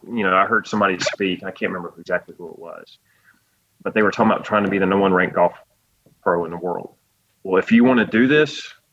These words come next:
and if that's where you wanna be, well, then this is what you have to do, and this is what you're gonna have to be willing to sacrifice. Okay, but, you know, it's just trying to get a, get them across to, like, you don't have to necessarily maybe be that extreme with it,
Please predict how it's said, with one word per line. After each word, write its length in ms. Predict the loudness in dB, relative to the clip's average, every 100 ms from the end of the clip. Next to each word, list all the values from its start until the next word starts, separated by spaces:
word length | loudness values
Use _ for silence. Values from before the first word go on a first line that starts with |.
| _ _
and 80 | -6
if 60 |
that's 180 | -4 -2
where 100 | 0
you 140 | 2 2
wanna 200 | 2 0
be, 340 | 2 2 2
well, 160 | -2 -4
then 260 | 0 0 0
this 220 | 0 0
is 160 | -2 0
what 260 | -2 0
you 120 | -2
have 280 | 2 0 0
to 60 | -8 -20
do, 200 | -20 -20 _ _
and 100 | -8
this 160 | -4 -2
is 120 | -2
what 180 | -2 -2
you're 100 | 0
gonna 120 | 2
have 80 | 0
to 40 |
be 80 | -4
willing 260 | -12 -14 -10
to 60 |
sacrifice. 760 | 0 0 -2 -20 -20 -14 -14 -14 _ _ _ _ _ _ _ _
Okay, 280 | -4 -2 -2 -6 _ _ _ _ -6
but, 320 | 0 0 -2 _ _ _ _ _ _ _ _ _ _
you 100 | -6
know, 360 | -4 -4 -6 -12 _ _ _ -8
it's 160 | -6
just 200 | -2 -2
trying 180 | 0 0
to 60 | 2
get 140 | 0
a, 100 | -2 -8 -4
get 180 | -4 -2
them 160 | -2
across 500 | -2 0 2 2 0 -2
to, 140 | 0
like, 160 | 0 2
you 60 | 0
don't 120 | 2
have 160 | -2 -4
to 120 | -2
necessarily 360 | 0 2 0
maybe 220 | 0 -4 -8
be 220 | -10 -4
that 220 | 0 0
extreme 380 | 0 2 2 4
with 140 | 4
it, 140 | 2